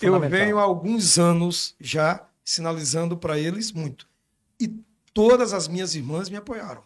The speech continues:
Speaker 2: Boa.
Speaker 1: Né? Como nesse processo de negociação era uma coisa muito restrita e havia um termo de confidencialidade pra que não
Speaker 2: Sim.
Speaker 1: vazasse.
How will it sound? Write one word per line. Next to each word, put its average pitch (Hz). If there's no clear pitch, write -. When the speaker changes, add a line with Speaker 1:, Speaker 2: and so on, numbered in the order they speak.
Speaker 2:
Boa. 98
Speaker 1:
Né? 151
Como 269
nesse 208
processo 170
de 165
negociação 175
era 165
uma 170
coisa 175
muito 185
restrita 202
e 170
havia 175
um 170
termo 170
de 160
confidencialidade 160
pra -
que 117
não 110
Speaker 2:
Sim. 107
Speaker 1:
vazasse. 147